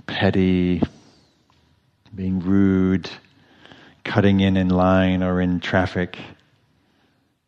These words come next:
and instead of going, "Those people, God, those people, those Marin people, those city people,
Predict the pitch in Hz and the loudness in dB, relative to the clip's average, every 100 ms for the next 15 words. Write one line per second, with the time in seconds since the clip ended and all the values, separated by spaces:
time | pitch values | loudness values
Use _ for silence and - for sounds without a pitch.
0 | _ 95 90 90 - 98 92 95 90 85 | _ -8 -8 -6 0 0 0 0 -2 -4
1 | - _ _ _ - - 82 - - - | -12 _ _ _ -12 -10 -10 -12 -12 -12
2 | 78 - - _ _ _ _ _ _ _ | -14 -18 -20 _ _ _ _ _ _ _
3 | _ _ - - - - - - - - | _ _ -18 -18 -18 -18 -18 -14 -14 -14
4 | 85 - _ - 104 90 90 90 95 - | -18 -20 _ -8 -6 -4 -2 0 0 -2
5 | 92 - 104 - _ _ - - - - | -8 -8 -14 -18 _ _ -20 -20 -20 -20
6 | - - - 98 - - 92 90 - - | -20 -20 -12 -8 -6 -2 -2 -2 -6 -14
7 | - - 107 | -16 -18 -20